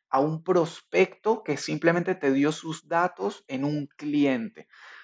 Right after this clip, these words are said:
Y hay muchas maneras de acelerar el proceso. Por ejemplo, en ese camino de correos que te acabo de mencionar, de presentarle la marca, generar confianza,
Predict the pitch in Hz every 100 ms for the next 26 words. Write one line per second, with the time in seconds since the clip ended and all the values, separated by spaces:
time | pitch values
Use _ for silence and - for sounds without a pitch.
0 | _ - 175 175 190 202 226 196 151 151
1 | 190 156 151 139 - - 131 - 156 139
2 | 139 151 170 - 143 - 180 156 123 131
3 | 135 143 139 170 180 - _ - 143 147
4 | - 196 139 143 160 170 180 175 170 139
5 | 147 160 165 160 143 135 147 170 156 147
6 | - 127 139 143 156 165 _ _ 139 127
7 | - 135 131 135 123 131 139 165 156 135
8 | 151 160 - 156 143 - 147 - 165 -
9 | 196 180 170 208